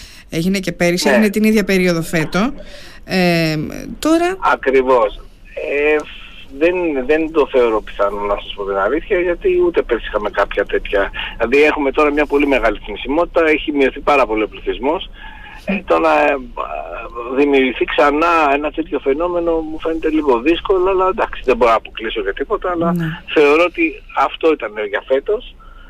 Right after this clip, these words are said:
Speaker 2: Ε, πρέπει να το δούμε λίγο πιο συστηματικά, να δούμε ακριβώς τι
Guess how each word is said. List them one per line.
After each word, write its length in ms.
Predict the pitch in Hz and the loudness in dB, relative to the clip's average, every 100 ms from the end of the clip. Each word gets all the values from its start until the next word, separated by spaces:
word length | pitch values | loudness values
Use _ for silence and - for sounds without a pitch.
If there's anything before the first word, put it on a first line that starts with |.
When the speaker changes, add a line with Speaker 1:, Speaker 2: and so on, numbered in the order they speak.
| - - | -20 -6
Speaker 2:
Ε, 220 | 151 151 143 | -2 -2 0
πρέπει 300 | 165 185 240 | 2 2 2
να 140 | 202 | 0
το 160 | 165 139 | 0 -2
δούμε 220 | 170 180 | 0 2
λίγο 240 | 175 175 175 | 2 2 0
πιο 280 | - 180 180 165 135 | 0 2 6 6 4
συστηματικά, 760 | - 120 117 104 104 - 107 | -2 -8 -4 -2 -2 -2 0
να 120 | 104 107 | 2 0
δούμε 140 | 131 | 0
ακριβώς 460 | 135 117 113 135 | -2 -2 2 2
τι 80 | 123 | 2